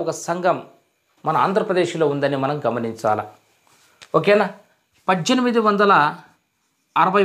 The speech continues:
ఒకటవ సంవత్సరంలో భీముని పట్టణము,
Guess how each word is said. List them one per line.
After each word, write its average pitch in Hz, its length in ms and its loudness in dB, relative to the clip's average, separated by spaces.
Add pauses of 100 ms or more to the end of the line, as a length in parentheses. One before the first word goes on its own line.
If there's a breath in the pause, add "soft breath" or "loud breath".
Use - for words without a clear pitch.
ఒకటవ 220 260 0 (120)
సంవత్సరంలో 190 640 0 (4000)
భీముని 226 640 6 (1400)
పట్టణము, 143 840 2